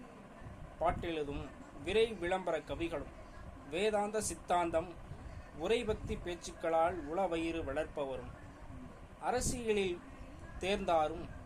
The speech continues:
ஆகாத சோதிடங்கள் உரசி பற்ற வைக்கின்ற உள்ளவரும் மற்றுமுள்ள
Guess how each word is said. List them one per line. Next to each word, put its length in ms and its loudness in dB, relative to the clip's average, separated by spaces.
ஆகாத 500 4
சோதிடங்கள் 720 0
உரசி 420 0
பற்ற 320 -2
வைக்கின்ற 760 0
உள்ளவரும் 480 2
மற்றுமுள்ள 720 2